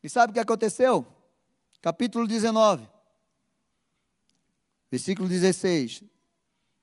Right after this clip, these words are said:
Absalão morre e Davi volta para Jerusalém, assume seu trono. Davi não tocou em Absalão.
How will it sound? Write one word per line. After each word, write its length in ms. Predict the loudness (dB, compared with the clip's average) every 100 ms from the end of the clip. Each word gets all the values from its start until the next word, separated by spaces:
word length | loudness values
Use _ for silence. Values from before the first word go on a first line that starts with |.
| _ _ _ _ _ _ _ _ _ _ _ _ _ _ _ _ _ _ _
Absalão 480 | -6 -4 0 0 0
morre 400 | 2 2 2 -6 -12 _ _ _ _ _ _ _ _ _ _ _ _ _ _ _ _ _ _ _ _ _ _ _ _
e 80 | -6
Davi 240 | -4 -2
volta 380 | -2 -2 -2 -4
para 160 | -10 -10
Jerusalém, 640 | -8 -8 -8 -8 -10 -14 _ _ _ _ -18
assume 360 | -16 -14 -14
seu 180 | -12 -14
trono. 420 | -10 -8 -8 -10 _ _ _ _ _ _ _ _ _ _ _ _ _ _ _ _ _ _ _ _ _ _ _ _ _ _ _ _ _ 0
Davi 220 | 2 2
não 100 | 2
tocou 320 | 2 2 0
em 60 | 0
Absalão. 520 | -2 -4 -4 -6